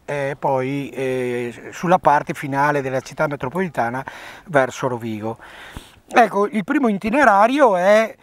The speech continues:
in pratica il, il Livenza, e per cui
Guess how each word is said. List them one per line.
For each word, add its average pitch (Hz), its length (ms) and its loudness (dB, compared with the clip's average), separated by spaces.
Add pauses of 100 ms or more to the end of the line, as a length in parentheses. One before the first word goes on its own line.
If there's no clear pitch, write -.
(360)
in 190 180 -2
pratica 214 1000 4
il, 294 320 -10
il 214 120 -4
Livenza, 180 600 -2
e 202 80 2
per 175 200 -2
cui 202 400 0